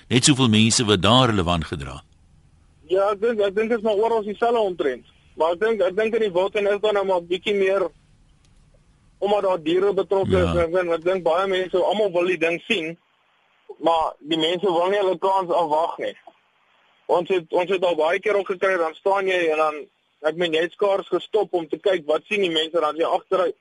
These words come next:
Speaker 2: jy hou agter jou ongeduldig en begin hoeter druk en blaas, so hulle wil nie hulle kans afwag om ook te kan sien nie.
Speaker 1: Ja. Basiese ongeduld. Nou toe, dankie dat jy dit weet het. Gert, ehm, jy's ook van Nelspruit, wat wil jy vir ons sê?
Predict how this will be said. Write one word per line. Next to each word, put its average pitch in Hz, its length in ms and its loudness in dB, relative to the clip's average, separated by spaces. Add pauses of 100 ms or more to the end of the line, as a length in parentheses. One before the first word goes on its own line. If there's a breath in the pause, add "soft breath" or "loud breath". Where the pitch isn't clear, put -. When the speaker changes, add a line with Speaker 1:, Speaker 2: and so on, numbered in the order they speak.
(300)
Speaker 2:
jy 147 100 0
hou 165 180 2
agter 185 280 -2
jou 170 200 2
ongeduldig 170 560 0
en 151 140 -2
begin 165 460 -2 (600)
hoeter 170 360 2
druk 170 240 0
en 165 100 0
blaas, 156 280 2
so 170 60 0
hulle 160 160 2
wil 165 120 0
nie 190 80 0
hulle 190 220 0
kans 190 280 0
afwag 151 400 0
om 156 160 -4
ook 165 160 0
te 156 80 -2
kan 143 220 -2
sien 170 200 -4
nie. 117 160 -12
Speaker 1:
Ja. 87 520 -4 (760 soft breath)
Basiese 110 480 2
ongeduld. 113 480 2
Nou 127 120 2
toe, 214 120 2
dankie 151 280 4
dat 170 80 4
jy 156 180 2
dit 123 160 2
weet 120 180 2
het. 240 180 -2 (360 loud breath)
Gert, 214 600 2
ehm, 110 580 2
jy's 143 240 2
ook 240 100 -2
van 160 140 2
Nelspruit, 110 580 2
wat 95 140 0
wil 127 120 2
jy 107 160 6
vir 135 120 -2
ons 90 200 2
sê? 64 100 -10